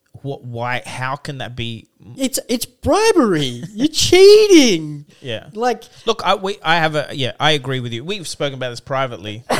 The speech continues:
Speaker 1: It's, it's, but, uh, but I've, I've, I've raised this stuff about, uh,
Speaker 2: Yeah.
Speaker 1: before even
Speaker 2: I
Speaker 1: thinking
Speaker 2: heard
Speaker 1: of it.
Speaker 2: it
Speaker 1: Yeah.
Speaker 2: in, like, the
Speaker 1: Yeah.
Speaker 2: last, what, two podcasts
Speaker 1: Like, this
Speaker 2: ago.
Speaker 1: whole conceding for teammates and stuff,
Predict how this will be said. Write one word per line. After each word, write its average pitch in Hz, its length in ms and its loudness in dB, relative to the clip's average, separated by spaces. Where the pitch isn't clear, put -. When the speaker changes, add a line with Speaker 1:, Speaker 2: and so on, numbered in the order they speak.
Speaker 1:
It's, - 360 -6
it's, - 440 -10
but, 170 120 -4
uh, 151 100 -6
but 147 200 -4
I've, 160 180 -4
I've, 127 300 -6
I've 120 180 -8
raised 123 300 -6
this 120 140 -10
stuff - 280 -10
about, 110 360 -6
uh, 117 240 -12
Speaker 2:
Yeah. 196 80 -6
Speaker 1:
before 135 380 -4
even 123 240 -10
Speaker 2:
I - 20 -20
Speaker 1:
thinking 180 300 -4
Speaker 2:
heard 170 180 -2
Speaker 1:
of 139 80 -8
it. 127 60 -18
Speaker 2:
it - 20 -14
Speaker 1:
Yeah. 117 80 -12
Speaker 2:
in, 139 320 -18
like, 131 280 -10
the 135 120 -8
Speaker 1:
Yeah. 127 160 -6
Speaker 2:
last, 117 220 -12
what, 135 260 -16
two - 180 -12
podcasts 123 440 -12
Speaker 1:
Like, 143 80 -10
this - 180 -8
Speaker 2:
ago. 156 120 -2
Speaker 1:
whole 160 100 0
conceding 135 640 -8
for - 120 -14
teammates 123 600 -8
and 117 100 -14
stuff, 120 320 -8